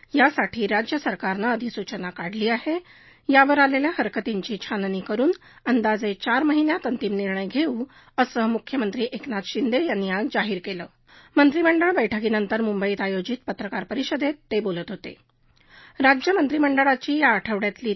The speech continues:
तिसरी बैठक सह्याद्री अतिथीगृहात झाली. बैठकीत विविध विभागांच्या एकूण सतरा प्रस्तावांना मान्यता देण्यात आली. यात मालमत्ता विद्रुपीकरणासाठी आता एक वर्षाचा कारावास आणि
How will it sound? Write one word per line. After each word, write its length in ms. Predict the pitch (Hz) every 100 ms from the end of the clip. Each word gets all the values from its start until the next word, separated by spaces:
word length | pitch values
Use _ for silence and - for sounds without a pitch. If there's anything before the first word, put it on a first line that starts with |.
| -
तिसरी 280 | 247 - 359
बैठक 380 | 233 180 214 196 - - _ -
सह्याद्री 520 | 233 233 240 254 285 523
अतिथीगृहात 600 | 233 254 240 262 240 226 220 -
झाली. 260 | 208 220 294 _ _ _ _ 254
बैठकीत 420 | 233 262 240 254 - -
विविध 280 | 262 311 381
विभागांच्या 840 | 392 294 254 311 220 180 226 214 - - - -
एकूण 320 | 233 233 226
सतरा 400 | - 233 - 330
प्रस्तावांना 640 | - 196 - 208 202 196
मान्यता 460 | 202 185 180 180 247
देण्यात 340 | 294 190 170
आली. 160 | 170 170 - _ _ _ _
यात 220 | 277 214 233 - - - -
मालमत्ता 580 | 277 269 277 311 - 381
विद्रुपीकरणासाठी 1160 | 359 214 220 202 202 214 202 208 240 226 262 359 -
आता 300 | 285 - 220 -
एक 240 | 254 330 302
वर्षाचा 420 | 214 - 202 208
कारावास 500 | - 196 202 226 320 - - _ -
आणि 360 | 285 233 202